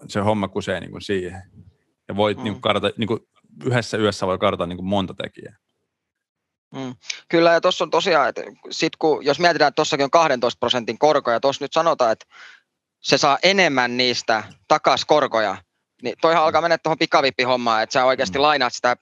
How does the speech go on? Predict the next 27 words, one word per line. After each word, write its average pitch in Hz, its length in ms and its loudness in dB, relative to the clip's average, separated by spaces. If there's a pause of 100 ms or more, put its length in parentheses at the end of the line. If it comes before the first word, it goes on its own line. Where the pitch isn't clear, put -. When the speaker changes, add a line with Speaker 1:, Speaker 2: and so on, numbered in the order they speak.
Speaker 2:
bi-, 143 180 2
bitcoinia 135 440 2
ihan 143 120 2
kenellä 127 200 0
vaan, 127 120 2
kuka 131 220 0
sitä 170 140 0
haluu. 170 400 0 (280)
Et - 80 -8
kunhan 135 180 2
Speaker 1:
Mm. 135 40 0
Speaker 2:
ne - 20 -2
maksaa 147 360 2
sit, 135 140 -6 (500)
toivotaan, 160 480 4
että 135 100 -2
ne 131 60 -2
maksaa, 127 280 0
eihän 117 120 -2
sitä - 120 -6
kos-, 147 200 -2
koskaan 160 340 -2
tiedä, 135 240 2
et 117 60 -2
Speaker 1:
Mm. - 20 -6
Speaker 2:
sen 139 120 -2
takia 131 280 -2